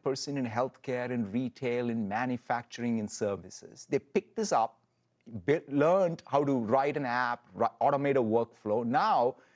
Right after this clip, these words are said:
with o-, this Open A I models built in, which is you can prompt a workflow. And they suddenly start participating in the digital transformation of their org.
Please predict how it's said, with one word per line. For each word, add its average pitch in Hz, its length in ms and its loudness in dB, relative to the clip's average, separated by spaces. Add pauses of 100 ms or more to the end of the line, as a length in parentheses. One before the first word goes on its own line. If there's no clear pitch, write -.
(160)
with 139 200 2 (180)
o-, 151 80 4
this 131 240 2
Open 147 240 2
A 143 80 4
I 143 120 4
models 151 400 2
built 131 280 2
in, 190 180 4
which 117 200 0
is 117 120 -2
you 131 80 -2
can 131 140 -2
prompt 165 840 2
a 135 80 2
workflow. - 560 -2 (460)
And 202 100 2
they 220 80 6
suddenly 254 460 0
start 214 300 -4
participating 151 760 -2
in 156 120 0
the 147 80 4
digital 165 400 0
transformation 151 640 -2
of 135 80 -4
their 135 140 2
org. 151 380 2